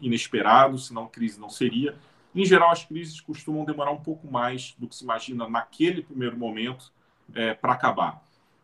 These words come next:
Elas demoram porque o motivo, como eu falei, em geral, é um motivo novo,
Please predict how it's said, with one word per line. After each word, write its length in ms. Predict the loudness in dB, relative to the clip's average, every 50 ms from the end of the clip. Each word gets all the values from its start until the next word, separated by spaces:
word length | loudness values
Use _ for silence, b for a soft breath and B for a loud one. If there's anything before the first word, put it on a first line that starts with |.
| _
Elas 220 | 2 2 2 2 -2
demoram 360 | -2 0 2 2 2 0 -2
porque 160 | -8 -10 -10
o 60 | -8
motivo, 360 | -6 -6 -6 -4 -4 -4 -4
como 160 | -6 -8 -10 -6
eu 40 |
falei, 280 | -2 0 0 2 0 0
em 60 | 0
geral, 200 | 0 2 2 2
é 20 | 2
um 40 |
motivo 260 | 0 -4 -6 -8 -4 -2
novo, 420 | 0 2 4 2 2 0 -6 -14